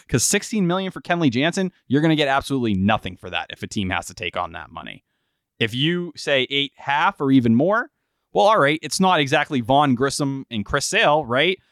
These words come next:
But get me a prospect that accelerates this process. That's where I sit there and I'm like, "Man, you really just care about getting the money off the books? That's it? You better have another <laughs> signing lined up.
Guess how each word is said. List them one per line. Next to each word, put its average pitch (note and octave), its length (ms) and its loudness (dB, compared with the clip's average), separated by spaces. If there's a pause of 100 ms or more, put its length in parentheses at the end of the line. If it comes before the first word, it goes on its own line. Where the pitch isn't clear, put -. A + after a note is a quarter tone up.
(100)
But B2+ 140 0
get E3+ 220 -2
me F#3+ 100 -4
a F3+ 80 0
prospect D#3+ 480 0
that C3+ 140 -2
accelerates C3+ 640 -2
this B2+ 120 -6
process. D3 580 2 (1120)
That's B2+ 320 0
where D3 120 2
I B2+ 80 4
sit B2 220 -2
there B2 120 0
and A#2 80 2
I'm G#2+ 80 4
like, G2 160 2 (100)
"Man, B2 440 -6
you A2+ 120 -16
really C3 280 0
just B2 180 -10
care C3 140 -6
about A#2+ 160 -4
getting A#2 180 -2
the F#2+ 80 0
money G#2+ 220 0
off A#2 160 -6
the - 40 -16
books? - 300 -4
That's G#2 260 -2
it? C3 220 0 (260)
You C3+ 160 2
better C#3+ 320 2
have C3 220 0
another A#2+ 300 2
<laughs> - 120 -6
signing C3 280 2
lined C3+ 320 2
up. D3+ 160 2